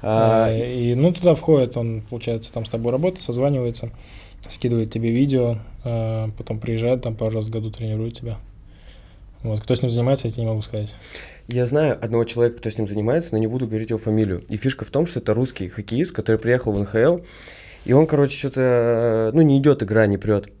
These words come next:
Speaker 1: Он этому тренеру набирает, говорит: «Слушай, ну посмотри, типа, реши». Он говорит: «А у тебя клюшка длинная, подпили клюшку вот настолько».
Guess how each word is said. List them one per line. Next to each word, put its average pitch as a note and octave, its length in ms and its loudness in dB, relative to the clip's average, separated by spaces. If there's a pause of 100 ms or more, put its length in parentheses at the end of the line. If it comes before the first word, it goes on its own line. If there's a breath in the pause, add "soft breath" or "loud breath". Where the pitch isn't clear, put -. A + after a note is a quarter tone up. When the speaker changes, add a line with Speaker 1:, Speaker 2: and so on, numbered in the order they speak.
Speaker 1:
Он C3 140 6
этому A#2+ 240 2
тренеру G2+ 760 4
набирает, A2 340 2
говорит: A2 220 -2
«Слушай, B2+ 300 -2
ну G2+ 60 -2
посмотри, A#2 500 0
типа, - 220 -10
реши». G2+ 680 -2 (680 loud breath)
Он B2+ 120 2
говорит: B2 380 2 (260)
«А A2+ 60 -2
у A2 40 -2
тебя D3 100 2
клюшка F3+ 340 2
длинная, G2+ 500 2
подпили D3 340 0
клюшку C#3+ 520 0
вот A3 400 2
настолько». B2 560 2